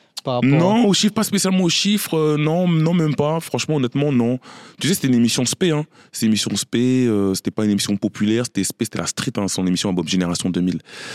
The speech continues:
Speaker 2: Et Bob, il était producteur de l'émission. Et, euh, et, et le patron de la radio, il avait grave la haine que je vienne,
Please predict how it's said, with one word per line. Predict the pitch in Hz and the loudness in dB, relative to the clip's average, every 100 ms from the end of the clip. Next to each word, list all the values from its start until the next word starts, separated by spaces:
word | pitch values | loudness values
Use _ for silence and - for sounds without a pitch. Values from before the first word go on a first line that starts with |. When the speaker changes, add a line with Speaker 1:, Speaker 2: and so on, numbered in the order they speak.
| - - | -14 -8
Speaker 2:
Et | 98 | -4
Bob, | 95 117 | -2 -2
il | 92 | -2
était | 92 | -4
producteur | - 104 101 117 | -4 -4 -2 -2
de | 98 | -2
l'émission. | 90 87 - - - _ _ - - - _ | -2 -2 -4 -8 -12 _ _ -20 -20 -20 _
Et, | 87 90 | -4 -2
euh, | 85 78 - | -2 -4 -4
et, | 87 - | -6 -4
et | 90 | -4
le | 87 | -4
patron | 92 - 107 | -6 -6 -2
de | |
la | 95 | -2
radio, | 87 90 107 | -2 -2 -2
il | 87 | -2
avait | 82 - | -6 -8
grave | - 110 - | -6 -6 -2
la | 95 | -2
haine | 95 90 | -2 -2
que | 85 | -6
je | - | -4
vienne, | 85 85 80 | -2 -2 -4